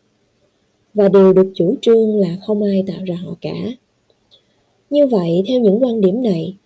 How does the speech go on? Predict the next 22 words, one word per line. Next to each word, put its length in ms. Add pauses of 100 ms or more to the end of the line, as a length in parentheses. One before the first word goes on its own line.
(380)
Thượng 200
Đế 280
là 140
một 220 (300)
và 220
Phạm 220
Thiên 380 (400)
là 200
nhân 440
vô 260
nhân, 340 (640)
nhưng 280
nhân 240
gốc 200 (640)
vì 300
họ 440 (520)
không 260
có 180
kẻ 220
sáng 220
tạo 200
ra. 200